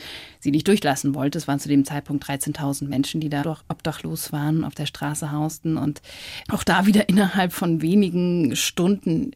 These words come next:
irgendwie sich einrichteten in diesem Ausnahmezustand. Und das ist, glaub ich, etwas, was ich auch nicht romantisieren möchte, also nicht im Sinne von die Widerstandsfähigkeit des Menschen da so hochheben möchte, aber tatsächlich war die da. Also dieses Überleben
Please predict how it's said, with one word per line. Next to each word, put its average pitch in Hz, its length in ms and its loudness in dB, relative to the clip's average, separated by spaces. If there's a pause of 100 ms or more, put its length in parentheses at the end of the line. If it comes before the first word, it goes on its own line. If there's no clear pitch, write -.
irgendwie 156 280 -2
sich 151 200 -6
einrichteten - 720 -4
in 147 140 -4
diesem 147 240 -4
Ausnahmezustand. - 1040 -8
Und - 180 -8
das 165 140 -2
ist, - 140 -4
glaub 190 160 2
ich, 175 120 -4
etwas, 175 300 -4
was 165 220 -4 (720)
ich - 140 -2
auch 170 60 4
nicht 165 160 2
romantisieren 170 640 4
möchte, 202 280 2
also 160 160 -2
nicht 165 140 -2
im 165 100 0
Sinne 160 240 2
von 160 400 0
die 160 100 -8
Widerstandsfähigkeit 165 1000 -2
des - 140 -6
Menschen 160 540 0 (560)
da 170 200 0
so 160 540 0
hochheben 185 580 2
möchte, 180 360 -2
aber 165 200 -4
tatsächlich 165 520 -6
war 160 100 0
die 156 160 -4
da. 156 420 -6
Also 165 220 0
dieses 160 580 -4 (280)
Überleben 165 800 4